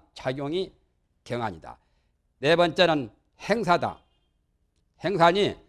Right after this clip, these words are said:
몸과 마음으로 하여금 모든 법에 집착을, 집착하는 생각을 버리고 평등하게 주하는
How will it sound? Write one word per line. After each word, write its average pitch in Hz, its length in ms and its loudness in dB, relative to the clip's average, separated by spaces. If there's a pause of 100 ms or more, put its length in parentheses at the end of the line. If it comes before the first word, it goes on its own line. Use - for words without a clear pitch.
(640)
몸과 180 400 2
마음으로 175 440 4
하여금 175 540 2 (560)
모든 175 560 0
법에 202 440 4 (360)
집착을, 180 1120 2 (120)
집착하는 165 720 0
생각을 170 580 0
버리고 175 520 2 (380)
평등하게 196 640 2
주하는 147 520 2